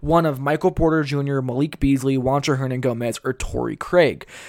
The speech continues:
Recently, he has made a point to get Michael Porter Junior four to seven minutes in the first half every game. Depending on how the game progresses,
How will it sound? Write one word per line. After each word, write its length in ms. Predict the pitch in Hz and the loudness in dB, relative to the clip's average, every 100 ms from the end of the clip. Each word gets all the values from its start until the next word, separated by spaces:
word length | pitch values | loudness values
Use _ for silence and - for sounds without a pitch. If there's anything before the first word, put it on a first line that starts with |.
| - _ _ | -20 _ _
Recently, 640 | 170 190 233 - 151 156 151 | -4 0 0 0 0 -2 -2
he 180 | 143 | 4
has 140 | 170 135 | 4 6
made 300 | 139 156 165 | 2 4 4
a 80 | 151 | 4
point 440 | - 156 156 - | 2 0 -4 -4
to 80 | 156 | -2
get 220 | 143 156 | 0 0
Michael 380 | 147 135 139 156 | 0 -2 0 0
Porter 300 | 135 147 143 | 2 4 2
Junior 400 | 135 139 135 127 | -2 -4 -2 -6
four 420 | - - 151 160 | -6 0 4 6
to 100 | 151 | 4
seven 540 | 143 - 160 139 135 131 | 2 2 2 2 0 -2
minutes 320 | 131 131 - | -2 -2 -4
in 160 | 139 | -8
the 80 | 123 | -8
first 380 | 120 131 127 - | -4 -4 -4 -4
half 280 | 117 104 - | -6 -6 -6
every 320 | 113 117 113 98 | -8 -6 -8 -8
game. 340 | 95 90 - - - - | -10 -12 -14 -18 -18 -2
Depending 420 | - 156 160 180 180 | 2 6 6 4 0
on 80 | |
how 120 | 156 156 | 2 0
the 140 | 151 | 0
game 300 | 139 139 131 | 0 -2 2
progresses, 840 | - 131 170 208 220 147 131 135 | 0 0 2 2 4 2 2 0